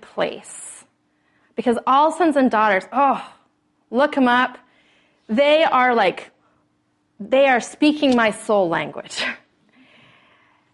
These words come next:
And I, I walked on the treadmill, and then I ran on the treadmill, and I, I took the entire morning Friday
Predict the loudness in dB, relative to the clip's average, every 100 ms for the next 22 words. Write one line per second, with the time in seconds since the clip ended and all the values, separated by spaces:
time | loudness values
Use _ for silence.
0 | _ _ _ _ _ _ 0 2 2 0
1 | 0 2 2 2 2 0 0 0 0 0
2 | -2 -2 -2 0 2 2 4 2 2 0
3 | 0 0 2 2 2 0 -4 -14 -20 _
4 | -4 -2 -2 0 0 0 -2 -6 -2 2
5 | 2 4 4 2 0 -2 -4 -2 -2 -6
6 | -12